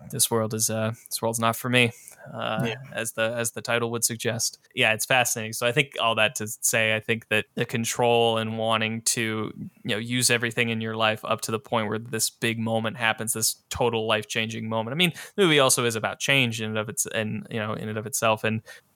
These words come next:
Speaker 1: no matter what you try and do, hoping, like, as hard as you can to get to something, it's gonna end up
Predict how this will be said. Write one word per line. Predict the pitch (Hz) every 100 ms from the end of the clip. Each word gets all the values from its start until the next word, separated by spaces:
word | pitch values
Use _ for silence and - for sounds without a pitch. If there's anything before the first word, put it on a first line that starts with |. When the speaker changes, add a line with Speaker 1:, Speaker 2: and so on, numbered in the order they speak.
| - -
Speaker 1:
no |
matter | 123 127 123
what | 120 135
you | 135
try | 123 151 135
and | 127
do, | 123 131 127
hoping, | 127 131 - 127 123 123
like, | 117 113 -
as | -
hard | 120 127
as | 120
you | 117
can | - 123 120
to | 113 107 -
get | 139 135 _
to | - 127
something, | - 120 110 113 110 113 - - - - - _ _ _ _ _ _
it's | 117 120 -
gonna | - 113
end | 110 107 110 110
up | 104